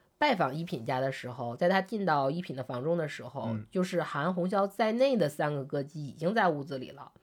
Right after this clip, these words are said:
Speaker 1: 然后崔生能进到内室探望一品的病情，其实这个反向来说的话，其实是能证明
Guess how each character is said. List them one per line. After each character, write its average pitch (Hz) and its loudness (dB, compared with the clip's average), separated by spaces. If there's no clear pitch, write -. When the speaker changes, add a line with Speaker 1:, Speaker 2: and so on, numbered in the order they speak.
Speaker 1:
然 180 4
后 262 6
崔 277 0
生 269 2
能 175 4
进 269 -2
到 202 4
内 254 4
室 226 -2
探 226 -2
望 190 2
一 226 0
品 135 -6
的 139 -2
病 220 -2
情， 139 -8
其 285 -2
实 277 0
这 294 -2
个 262 6
反 - 0
向 240 6
来 139 4
说 160 0
的 151 2
话， 143 0
其 214 -4
实 202 -4
是 214 -6
能 170 0
证 220 0
明 143 -2